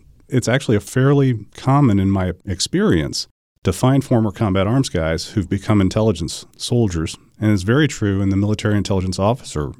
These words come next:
ranks that a great many of them did their first two to four years in combat arms and then transitioned into military intelligence from there. So we all have a good sense of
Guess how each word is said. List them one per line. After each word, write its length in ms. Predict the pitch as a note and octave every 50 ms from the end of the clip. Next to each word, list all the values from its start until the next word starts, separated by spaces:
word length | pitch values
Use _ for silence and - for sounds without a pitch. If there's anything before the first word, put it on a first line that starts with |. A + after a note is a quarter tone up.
| - -
ranks 520 | - G2+ F2 D#2+ D2+ F2 - - - - - _ _ _
that 220 | - G#2+ G2+ F#2+ -
a 180 | C3 D3 A#2
great 220 | G2 - A#2 A2 F#2+
many 220 | A2+ A#2+ C3 B2
of 120 | G2 F2 E2
them 140 | F#2+ F2+
did 160 | F2 G#2+ G2+ F#2+
their 120 | G#2 F#2+
first 300 | - - G#2 G2+ F#2+ -
two 140 | - A2+ A2
to 80 | G2
four 240 | - - G#2+ G2 F2+
years 440 | F#2+ G2+ A2 A#2 A2 F2 F2 - - -
in 240 | A#2+ B2+ G#2 G2+ G2
combat 380 | - A2 G#2+ G2 F2+ F2+ F2+ G#2+
arms 320 | C3+ D#3+ C#3 F#2 F2 F2+
and 120 | F#2+ F#2
then 80 | G2+ G#2
transitioned 540 | G#2+ - G#2 F2+ E2+ E2+ E2 - - G2+ F2+
into 120 | F2 F2+
military 420 | F2 F2 F2 E2+ - - F2+ F2 E2+
intelligence 480 | D#2+ - - E2 E2+ D#2+ - E2 D2
from 160 | - - F2
there. 240 | F2+ G#2 A2+ F2+ C#2+
So 180 | - - F#2+ F2+
we 160 | F2+ G#2 G#2
all 240 | G#2+ B2 D#3+ E3+ D3+
have 220 | B2 D3 C3+ A#2
a 40 | A2+
good 220 | G#2 - A2+ G2
sense 560 | - - - - B2+ B2+ G#2 F2 D#2 - - -
of 400 | D#2 E2+ F#2 F2+ E2+ D#2+ -